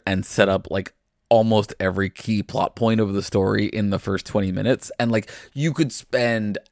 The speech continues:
hours dissecting that first scene.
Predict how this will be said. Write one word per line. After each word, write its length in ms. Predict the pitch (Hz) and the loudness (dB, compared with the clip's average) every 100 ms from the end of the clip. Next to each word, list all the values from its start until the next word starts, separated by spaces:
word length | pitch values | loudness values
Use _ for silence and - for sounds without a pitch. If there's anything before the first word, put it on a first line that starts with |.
| - | -2
hours 600 | 90 90 90 92 92 92 | 2 2 2 0 -4 0
dissecting 580 | 101 90 - 85 92 90 | 0 0 -2 -4 -4 -6
that 160 | 87 | -6
first 320 | - 98 95 - | -6 -6 -6 -4
scene. 500 | - 139 107 95 | 0 2 2 0